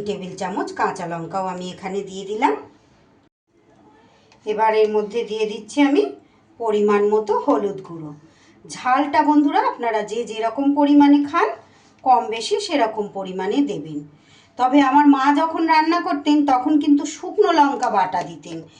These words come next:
এখন সচরাচর শুকনো লঙ্কাটা খাওয়া হয় না বলে আমি কিন্তু এখানে কাঁচা লঙ্কা ব্যবহার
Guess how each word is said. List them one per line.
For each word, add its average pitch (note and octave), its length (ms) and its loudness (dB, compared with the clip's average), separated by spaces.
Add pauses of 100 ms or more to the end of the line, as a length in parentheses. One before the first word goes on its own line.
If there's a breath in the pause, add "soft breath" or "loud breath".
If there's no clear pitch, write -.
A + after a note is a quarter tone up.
(300 soft breath)
এখন C#4 280 2 (120)
সচরাচর B3+ 540 0 (100)
শুকনো C4 360 0
লঙ্কাটা C#4+ 400 2 (100)
খাওয়া A3 300 0
হয় G3+ 180 -4
না G#3 140 -2
বলে - 140 -2 (120)
আমি G3+ 120 -2 (100)
কিন্তু F#3+ 200 -12 (100)
এখানে C#4 240 0 (500 loud breath)
কাঁচা C4 360 2
লঙ্কা F#3+ 340 -2
ব্যবহার E3 360 -6